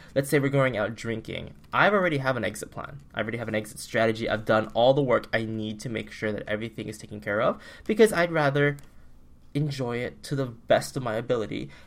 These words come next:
without having to worry about anything else. If I can turn it off, then why not?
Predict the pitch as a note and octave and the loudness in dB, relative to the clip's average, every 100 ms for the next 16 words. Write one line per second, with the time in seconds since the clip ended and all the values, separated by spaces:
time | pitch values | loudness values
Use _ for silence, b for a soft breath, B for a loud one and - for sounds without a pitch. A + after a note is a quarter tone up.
0 | B G3+ G#3+ G3+ G3 F3+ F3+ G3+ F#3 C#4+ | B 4 4 4 0 -2 -4 -6 -2 -2
1 | - - C#3 - - - - - - - | -2 -6 -12 -16 -16 -16 -16 -16 -16 -12
2 | - C#3 C#3 E3 E3+ F3+ E3+ - - - | 0 4 4 2 -2 -6 -6 -6 -8 -14
3 | - C3+ E3 F3+ F3+ - E3+ C#3+ - G#3+ | -12 -4 -2 -2 -6 -4 -2 0 0 -2
4 | B2 A#2 G2 F#2+ F#2 - | -4 -6 -6 -6 -6 -8